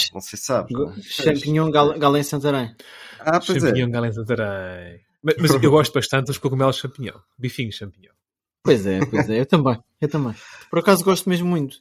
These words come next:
Speaker 2: Aquele com molho de nata.
Speaker 3: Exato.
Speaker 2: Ai.
Speaker 3: Ou, ou com bechamel, tanto faz.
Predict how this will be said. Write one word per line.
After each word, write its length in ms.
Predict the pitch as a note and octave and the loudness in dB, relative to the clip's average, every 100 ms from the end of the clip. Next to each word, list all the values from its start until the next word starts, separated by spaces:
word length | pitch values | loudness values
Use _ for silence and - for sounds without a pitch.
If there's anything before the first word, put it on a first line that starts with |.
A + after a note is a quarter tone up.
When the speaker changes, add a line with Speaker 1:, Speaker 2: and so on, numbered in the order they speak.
| - | -4
Speaker 2:
Aquele 600 | C#3+ F#3 F3 D3+ C#3+ B2+ | -4 0 0 0 -2 -4
com 200 | - C#3+ | -4 -2
molho 220 | D3+ D3+ | 0 0
de 60 | C#3+ | 0
nata. 380 | D3+ D3 A2 - _ _ | 0 -2 -12 -14 _ _
Speaker 3:
Exato. 480 | C#3 G2+ E2+ - - | -8 -6 -10 -12 -10
Speaker 2:
Ai. 40 | C3+ | 2
Speaker 3:
Ou, 320 | C#3 A2+ C#3 | 2 6 6
ou 100 | D#3+ | 8
com 100 | E3 | 6
bechamel, 460 | D#3+ E3 F#3 C3+ B2 | 2 2 0 -2 -6
tanto 240 | - F2+ | -14 -20
faz. 180 | - | -18